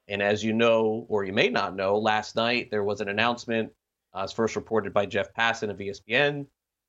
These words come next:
that, uh, no reporters are allowed in, uh, in the clubhouse anymore. And I know that for those of you watching, this is probably not something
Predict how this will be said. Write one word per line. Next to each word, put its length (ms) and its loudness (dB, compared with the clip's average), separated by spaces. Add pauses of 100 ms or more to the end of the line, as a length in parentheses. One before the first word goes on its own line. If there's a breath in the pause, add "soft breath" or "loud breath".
that, 400 0
uh, 300 -4 (220)
no 180 2
reporters 680 0
are 160 0
allowed 460 2
in, 420 -4
uh, 140 -2
in 160 -4
the 80 -4
clubhouse 520 2
anymore. 580 -6 (580)
And 400 2
I 140 4
know 120 2
that 160 2
for 100 4
those 200 2
of 80 -2
you 100 0
watching, 440 0
this 180 -12
is 140 -20
probably 440 0
not 320 0
something 560 -2